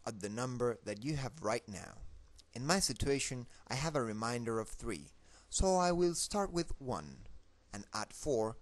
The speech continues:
to each one of those numbers. One, five, nine, thirteen,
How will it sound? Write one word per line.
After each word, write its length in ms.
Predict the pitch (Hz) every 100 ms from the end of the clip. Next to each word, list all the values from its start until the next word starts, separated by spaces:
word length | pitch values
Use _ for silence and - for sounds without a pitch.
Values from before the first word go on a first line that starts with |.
| -
to 160 | - 156
each 240 | 175 -
one 240 | 131 95 104
of 120 | 101
those 280 | 95 101 117
numbers. 500 | 131 92 80 - - - - - - -
One, 480 | 107 127 120 123 127 - -
five, 640 | - 113 98 87 90 - - - -
nine, 560 | - 113 120 107 101 104 - - - -
thirteen, 600 | - 90 - 127 113 95